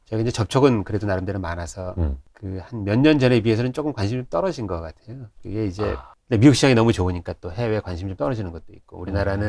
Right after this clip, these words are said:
Speaker 2: 음.
Speaker 1: 이머징 마켓에 속하다 보니까
Speaker 2: 네.
Speaker 1: 전체적으로 이제 시장이 다 안 좋잖아요. 그러니까
Speaker 2: 네, 네, 네,
Speaker 1: 그럼
Speaker 2: 네,
Speaker 1: 이제
Speaker 2: 네.
Speaker 1: 거기 영향을 받고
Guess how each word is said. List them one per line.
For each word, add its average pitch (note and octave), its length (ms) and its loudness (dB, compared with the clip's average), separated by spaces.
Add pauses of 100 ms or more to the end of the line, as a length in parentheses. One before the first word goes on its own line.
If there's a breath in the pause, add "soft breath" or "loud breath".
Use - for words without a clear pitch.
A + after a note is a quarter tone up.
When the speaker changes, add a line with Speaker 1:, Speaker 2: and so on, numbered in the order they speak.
(120)
Speaker 2:
음. F#2 120 -8 (380)
Speaker 1:
이머징 G#2+ 460 4
마켓에 F#2 280 -2
속하다 G2+ 320 -8
보니까 F2 520 -10 (140)
Speaker 2:
네. E2 340 -4 (220)
Speaker 1:
전체적으로 B2 500 6
이제 F2 380 0 (240)
시장이 A2 320 -4
다 G2 140 -4
안 F2+ 120 -2
좋잖아요. G2 580 -4
그러니까 F2 100 -2
Speaker 2:
네, D#2+ 120 0
네, C#2+ 240 -6
네, D2+ 120 -12
Speaker 1:
그럼 G2 160 -10
Speaker 2:
네, - 20 -10
Speaker 1:
이제 F2 100 -14
Speaker 2:
네. - 80 -20
Speaker 1:
거기 F#2+ 260 -8
영향을 F2 380 -8
받고 - 460 -18